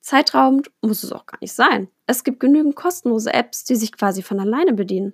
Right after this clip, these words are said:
und alle deine Ausgaben ordentlich zusammenfassen. Natürlich gibt es auch Apps,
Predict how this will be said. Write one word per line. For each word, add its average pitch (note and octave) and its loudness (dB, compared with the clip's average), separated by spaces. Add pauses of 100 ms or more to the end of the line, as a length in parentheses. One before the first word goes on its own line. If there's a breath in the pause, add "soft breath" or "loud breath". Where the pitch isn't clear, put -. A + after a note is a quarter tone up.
(140)
und A3+ 0
alle G#3 4
deine F#3 0
Ausgaben G3+ -2
ordentlich F#3+ -6
zusammenfassen. B3 -2 (580 soft breath)
Natürlich D4+ 0
gibt - -8
es A3 -4
auch A3+ -4
Apps, - -4